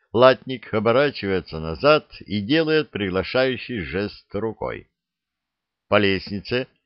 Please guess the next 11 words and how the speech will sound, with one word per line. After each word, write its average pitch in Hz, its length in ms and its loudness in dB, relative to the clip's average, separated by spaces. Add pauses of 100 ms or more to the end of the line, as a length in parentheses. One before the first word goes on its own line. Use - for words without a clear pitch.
(160)
поднимаются 104 800 -2
все - 260 -4
остальные. 76 760 -6 (800)
Их 151 220 0
не 165 120 -4
так 156 300 2
уж 143 180 -6
и 156 40 -6
много, 80 460 -4
всего 139 280 -2
шесть - 400 -6